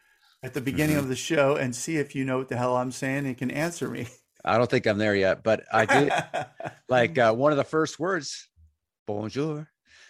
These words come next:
Speaker 2: and then, uh, salut, um, enchanté. You know, I mean, I could go on and on, but, uh, it's cool. I'm learning it,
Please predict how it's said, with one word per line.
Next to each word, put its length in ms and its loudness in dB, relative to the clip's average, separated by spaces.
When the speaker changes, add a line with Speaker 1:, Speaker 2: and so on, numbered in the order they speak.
Speaker 2:
and 200 2
then, 340 2
uh, 680 -2
salut, 540 -4
um, 680 -4
enchanté. 960 0
You 120 -6
know, 260 -2
I 160 -2
mean, 160 0
I 100 4
could 160 -2
go 140 2
on 140 0
and 80 -4
on, 260 -4
but, 180 2
uh, 500 2
it's 280 -6
cool. 420 -2
I'm 220 -4
learning 340 0
it, 220 -2